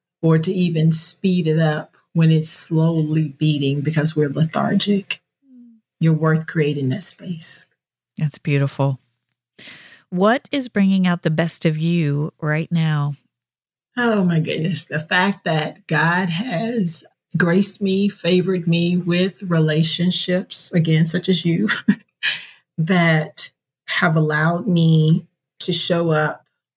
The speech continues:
Speaker 1: as Monique.
Speaker 2: Mm.
Speaker 1: Not who people think Monique should be or expect her to be, but who Monique is. That brings out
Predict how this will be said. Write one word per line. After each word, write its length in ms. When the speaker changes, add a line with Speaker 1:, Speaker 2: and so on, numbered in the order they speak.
Speaker 1:
as 240
Monique. 720
Speaker 2:
Mm. 320
Speaker 1:
Not 420
who 400
people 300
think 280
Monique 340
should 280
be 300
or 120
expect 440
her 120
to 120
be, 320
but 200
who 180
Monique 520
is. 800
That 340
brings 280
out 180